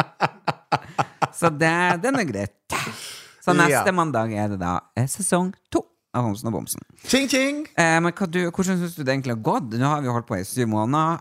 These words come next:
Speaker 1: Ehm, det er jo fire uker i hver måned.
Speaker 2: Mm.
Speaker 1: Eh, så fire ganger sju. Eh, vet du hva det er?
Speaker 2: Tjuefire.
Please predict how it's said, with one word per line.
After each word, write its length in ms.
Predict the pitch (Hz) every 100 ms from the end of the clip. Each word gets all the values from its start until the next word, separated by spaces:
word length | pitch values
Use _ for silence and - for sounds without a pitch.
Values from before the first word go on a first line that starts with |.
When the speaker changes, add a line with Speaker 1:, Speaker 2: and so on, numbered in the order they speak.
| -
Speaker 1:
Ehm, 760 | 120 117 113 110 95 101 78 - _ _ _ _ _ - 101
det 100 | 107
er 40 | 101
jo 20 |
fire 340 | - 117 101
uker 180 | 104 -
i 40 | 92
hver 140 | 101
måned. 520 | 98 101 113 131 147 - -
Speaker 2:
Mm. 60 |
Speaker 1:
Eh, 580 | 110 110 107 104 104 95
så 140 | 95 107
fire 260 | 107 101
ganger 220 | 95 90 87
sju. 420 | - 127 143 160 - _ _ -
Eh, 600 | 110 101 98 87 92 90 104 _ _ _ _ _ _ _ _ _
vet 120 | 107 101
du 60 |
hva 60 | 98
det 120 | 120
er? 180 | 113 110 - _ _
Speaker 2:
Tjuefire. 400 | - 104 95 92